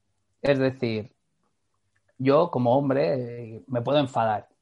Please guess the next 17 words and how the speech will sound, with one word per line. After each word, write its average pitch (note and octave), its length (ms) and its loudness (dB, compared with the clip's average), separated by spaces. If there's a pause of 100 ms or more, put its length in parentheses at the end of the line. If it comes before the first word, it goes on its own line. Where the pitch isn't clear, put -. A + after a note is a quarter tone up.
(680)
y B2 160 -6
pasa C#3 380 4
algo D#3 380 4
y, B2 580 -2
y C3 60 -8
a B2 40 -2
lo B2+ 60 -2
mejor C#3 240 0
no E3 100 -2
es - 80 -8
tan D3 120 2
aceptable C#3+ 440 0
que A#2+ 160 -2
llore, D#3+ 440 0 (1080)
pero A#2 720 2
sí - 360 -8
que D3 560 2